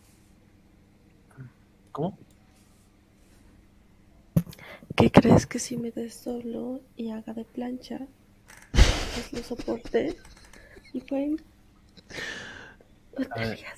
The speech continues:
Speaker 2: joder. Y este, y, y, y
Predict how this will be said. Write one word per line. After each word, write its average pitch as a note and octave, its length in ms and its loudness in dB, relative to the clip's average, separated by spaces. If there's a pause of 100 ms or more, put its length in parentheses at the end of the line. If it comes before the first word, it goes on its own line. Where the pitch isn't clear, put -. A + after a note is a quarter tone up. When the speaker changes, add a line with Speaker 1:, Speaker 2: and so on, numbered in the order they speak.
(120)
Speaker 2:
joder. - 440 -16 (1040)
Y B3+ 180 -8
este, - 500 -12 (2000)
y, B3+ 340 -10
y, C4 260 -12
y A#3 60 -18